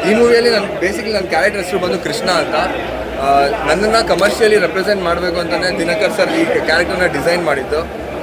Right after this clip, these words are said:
ಆ, ಈ ಕ್ಯಾರೆಕ್ಟರ್ ಆ ಕಡೆ ಫನ್ಗೂ ರೆಡಿ, ಈ ಕಡೆ ಆ್ಯಕ್ಷನ್ಗೂ ರೆಡಿ ಅನ್ನೋ ಥರ ಕ್ಯಾರೆಕ್ಟರ್.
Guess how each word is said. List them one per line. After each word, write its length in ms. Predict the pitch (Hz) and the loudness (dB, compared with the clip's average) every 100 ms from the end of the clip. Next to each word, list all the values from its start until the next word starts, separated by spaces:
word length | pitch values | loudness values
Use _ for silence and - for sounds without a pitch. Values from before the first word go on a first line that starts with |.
| - 156 123 | -8 -6 0
ಆ, 200 | 127 131 120 - - | 4 4 4 0 -6
ಈ 60 | |
ಕ್ಯಾರೆಕ್ಟರ್ 580 | 214 190 196 226 233 226 - - - 165 160 175 - - 147 | -2 2 2 0 0 -2 -2 -8 -10 -8 -8 -8 -10 -6 -4
ಆ 40 | |
ಕಡೆ 220 | 196 202 | 0 0
ಫನ್ಗೂ 540 | 196 180 190 214 226 214 | 2 0 0 2 4 4
ರೆಡಿ, 200 | 202 202 | 4 0
ಈ 200 | 208 180 | 0 0
ಕಡೆ 560 | 185 185 180 165 143 123 - - - - | 2 4 4 2 2 -2 -4 -6 -6 -2
ಆ್ಯಕ್ಷನ್ಗೂ 420 | 147 180 220 208 | -2 0 0 2
ರೆಡಿ 180 | 190 185 | 2 2
ಅನ್ನೋ 160 | 180 170 | 2 0
ಥರ 80 | 156 | 0
ಕ್ಯಾರೆಕ್ಟರ್. 840 | 156 147 143 - 143 139 110 | 2 2 2 0 -2 -2 -6